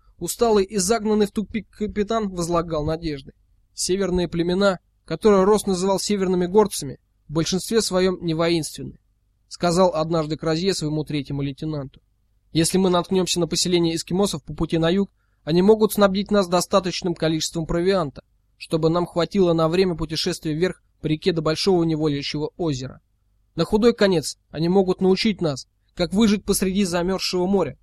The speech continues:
вдали от суши". А теперь Томас Фар и остальные пришли за ним в эту долину по оставленным на снегу следам. Человек, мелькнувший на вершине холма, спустился обратно вниз по противоположному склону,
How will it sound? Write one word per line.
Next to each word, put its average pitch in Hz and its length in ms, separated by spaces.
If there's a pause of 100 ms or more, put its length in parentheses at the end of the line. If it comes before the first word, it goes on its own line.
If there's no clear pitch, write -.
(140)
вдали 156 320
от 143 140
суши". - 360 (760)
А 151 100
теперь 175 320
Томас 202 300
Фар 214 280 (260)
и 160 60
остальные 220 420
пришли 208 320
за 185 160
ним 202 140
в 170 60
эту 190 180
долину 185 360
по 175 180
оставленным 180 560
на 170 60
снегу 160 340
следам. 170 440 (540)
Человек, 165 540 (440)
мелькнувший 220 500
на 208 80
вершине 202 340
холма, 202 340
спустился 202 500
обратно 185 360
вниз 196 220
по 180 140
противоположному 170 720
склону, 180 420